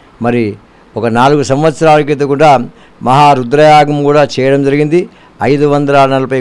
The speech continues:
కుటుంబాలతోని మహారుద్రయాగం చేయడం జరిగింది. మరి ఇట్టి స్థలం లోపట మహిమాన్వితమైన ఒక స్థలం కాబట్టి సమస్తమైన ఒక భక్తాగ్రేసరులు ప్రతినిత్యం కూడా వచ్చి మరి దర్శనాలు చేసుకుని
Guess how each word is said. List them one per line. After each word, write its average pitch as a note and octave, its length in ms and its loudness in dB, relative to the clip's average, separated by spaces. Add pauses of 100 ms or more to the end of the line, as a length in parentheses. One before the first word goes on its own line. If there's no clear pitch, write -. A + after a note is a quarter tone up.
కుటుంబాలతోని C3+ 880 0 (560)
మహారుద్రయాగం C3 960 0
చేయడం B2 320 -2
జరిగింది. G#2+ 300 -8 (180)
మరి B2+ 200 -2
ఇట్టి D3+ 260 -8
స్థలం D3 340 0
లోపట D3 220 2 (640)
మహిమాన్వితమైన D#3+ 920 2
ఒక C3+ 120 -2
స్థలం D3+ 260 0 (120)
కాబట్టి D3+ 400 2 (540)
సమస్తమైన E3+ 520 0
ఒక D3+ 160 -2
భక్తాగ్రేసరులు D#3 880 0 (480)
ప్రతినిత్యం D#3+ 640 -2
కూడా D#3+ 160 4 (140)
వచ్చి F3+ 260 0 (460)
మరి C3 120 -2 (120)
దర్శనాలు D3+ 520 2
చేసుకుని D#3 400 0